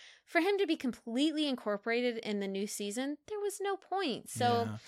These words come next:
Speaker 2: And that's a really interesting thing about a T V show, isn't it, compared to the books? Because
Speaker 1: Yeah.
Speaker 2: obviously you mentioned there that he is in, in the scenes in the books. As an author,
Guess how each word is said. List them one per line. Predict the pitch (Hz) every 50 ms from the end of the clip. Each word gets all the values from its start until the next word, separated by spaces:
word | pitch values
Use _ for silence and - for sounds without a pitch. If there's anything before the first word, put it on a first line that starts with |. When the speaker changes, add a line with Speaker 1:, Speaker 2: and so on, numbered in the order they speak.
| - - - -
Speaker 2:
And | 160 180
that's | 202 - -
a | 214
really | 214 - - 196
interesting | 185 165 - 170 151 - 147 127
thing | - 147 135 131
about | 117 117 117 113 104
a | 98
T | - - 135 120 107
V | 110 110 101
show, | 92 - - 95 87 95
isn't | 98 98 90 90
it, | 90 - -
compared | - - 110 - - 117 110 107 -
to | 110
the | 95 95
books? | 95 - 90 80 76 - - - - -
Because | 220 208 170 151 139 123 -
Speaker 1:
Yeah. | 123
Speaker 2:
obviously | 156 151 156 - - 160
you | 139 131 127
mentioned | 139 139 135 123 - 131 113 104
there | 117 110 107
that | 101 107 95
he | 117 120 131
is | 131 135
in, | 147 147 151 139 - _ - - - _ _ _
in | 151 147 151
the | 147
scenes | - - 151 156 151 139
in | 147 147 143
the | 131
books. | 139 156 185 - - - - - - - - - - - - _ -
As | 147 170 175 175
an | 151 123
author, | 117 123 143 151 143 - 104 104 -